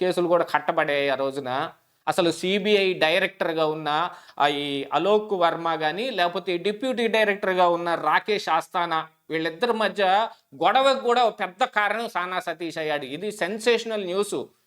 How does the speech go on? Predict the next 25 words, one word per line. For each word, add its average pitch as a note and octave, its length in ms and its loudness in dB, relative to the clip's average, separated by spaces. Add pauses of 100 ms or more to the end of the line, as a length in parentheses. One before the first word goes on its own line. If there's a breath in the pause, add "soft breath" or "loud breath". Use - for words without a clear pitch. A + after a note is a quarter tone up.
(160)
మీరు D#3+ 200 0
నేషనల్ F3+ 540 0
మీడియాలో E3+ 500 4
ఇండియా E3+ 300 2
టుడేనో, E3+ 480 0
లేకపోతే E3+ 400 0
మిగతా, E3 440 0 (280 loud breath)
ఆ, C#3+ 340 4 (280 loud breath)
ఆ, C3 300 2 (100)
టాప్ F3+ 300 2
గ్రేడ్ F#3 260 2
ఉన్న E3 500 0 (440)
ప-, - 20 2
వార్తాపత్రికల్లో E3+ 1040 -2
సానా F3 320 0
సతీష్ F3 380 -4
గురించి E3 340 -6
వెరిఫై F3+ 340 2
చేస్తే E3 480 4
ఈ G#3 140 -2
కథనాలు G#3 460 2
మొత్తం G3+ 420 0
వచ్చాయి. F3+ 500 0
వాళ్ళకి C#3+ 340 -2
బ్రైబింగ్, D3 460 -2